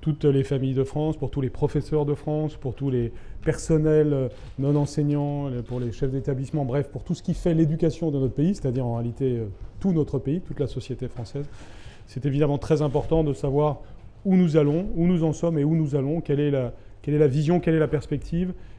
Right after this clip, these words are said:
et quelles sont les mesures concrètes que l'on prend en cette rentrée. Euh, cette, euh, vision, vous la connaissez, je la résume, euh, en une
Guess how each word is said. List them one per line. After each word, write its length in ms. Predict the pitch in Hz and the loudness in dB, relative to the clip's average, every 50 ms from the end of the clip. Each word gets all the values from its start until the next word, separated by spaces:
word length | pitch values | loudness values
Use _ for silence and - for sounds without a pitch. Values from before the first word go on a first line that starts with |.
| - - | -10 -8
et 60 | - | -4
quelles 160 | - - 156 | 0 0 0
sont 160 | - - 185 170 | 2 2 2 4
les 160 | 160 151 143 | 4 6 4
mesures 320 | 147 151 143 156 156 - | 4 4 2 2 0 0
concrètes 440 | - 170 156 - - 175 175 175 - | 0 -2 0 4 4 4 4 2 0
que 80 | - 156 | -2 0
l'on 140 | 147 147 135 | 0 0 0
prend 400 | - - 165 160 160 165 185 185 | 0 0 0 2 0 0 -2 -2
en 220 | 165 147 147 143 | 0 0 0 0
cette 300 | 131 - - 151 - - | 0 2 2 2 2 2
rentrée. 480 | 147 143 135 123 139 131 - - 127 - - - - - - - - - - - - - - - - - - - - - | 0 0 0 0 -2 -2 -2 0 0 0 0 -2 -8 -10 -12 -14 -12 -10 -10 -10 -10 -12 -16 -16 -16 -16 -18 -14 -8 -4
Euh, 240 | 160 147 143 143 139 | 0 0 2 0 0
cette, 320 | - - - 165 - - | -2 0 0 0 4 4
euh, 200 | 180 170 165 151 - - - - - - - - - - | 6 6 6 6 4 0 -8 -14 -16 -16 -16 -12 -6 -2
vision, 360 | 131 151 160 147 175 196 208 | 0 2 4 4 4 4 6
vous 120 | 180 185 | 6 6
la 80 | 180 156 | 6 6
connaissez, 540 | - 165 160 156 147 - - 190 208 226 208 | 6 4 2 2 2 4 4 4 6 6 4
je 100 | 160 165 | 4 2
la 120 | 151 143 | 2 2
résume, 380 | 131 143 135 139 165 160 151 143 | 4 2 2 4 2 2 4 2
euh, 140 | 135 135 127 - - - - - - - | 2 2 0 -2 -6 -12 -12 -10 -6 -4
en 160 | - 143 147 | -2 0 2
une 400 | 147 143 143 139 135 131 127 127 | 2 2 2 2 2 0 0 -2